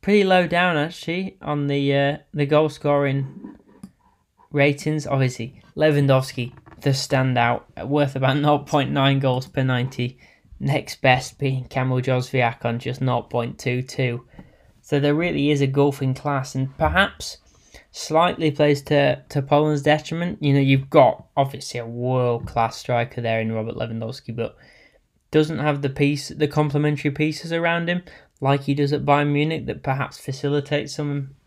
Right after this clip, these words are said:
um, areas of his game. And they've still got a few decent creators around him in Zielinski and, and Klich in particular,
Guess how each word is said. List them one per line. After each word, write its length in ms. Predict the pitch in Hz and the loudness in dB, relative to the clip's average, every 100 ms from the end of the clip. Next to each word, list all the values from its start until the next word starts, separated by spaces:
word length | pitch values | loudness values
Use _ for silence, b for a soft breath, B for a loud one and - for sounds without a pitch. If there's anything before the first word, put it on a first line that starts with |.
| - | -8
um, 340 | 143 135 135 - | -2 0 0 -2
areas 260 | 139 143 | 0 0
of 80 | 143 | -2
his 140 | 139 | -4
game. 340 | 135 147 160 156 B B B - | -2 -2 -4 -8 B B B -4
And 160 | 208 | 0
they've 100 | 214 | 2
still 160 | 202 220 | 2 0
got 240 | 151 - | 0 -2
a 60 | 135 | -6
few 380 | 135 156 147 139 | -2 2 2 2
decent 400 | 139 139 143 - | 0 -2 -4 -4
creators 500 | 143 131 139 139 135 | 0 2 0 -2 -2
around 320 | 135 139 143 | 0 0 0
him 80 | 143 | -2
in 300 | 139 131 - | -2 -4 -4
Zielinski 600 | 143 135 139 139 139 135 | -2 0 2 0 -4 -6
and, 180 | 131 139 - | -6 -8 -10
and 240 | 131 135 | -12 -12
Klich 320 | - 135 131 | -4 -4 -2
in 140 | 127 127 | -6 -6
particular, 720 | 135 - 135 135 127 123 131 | -8 -8 -8 -6 -2 -2 -4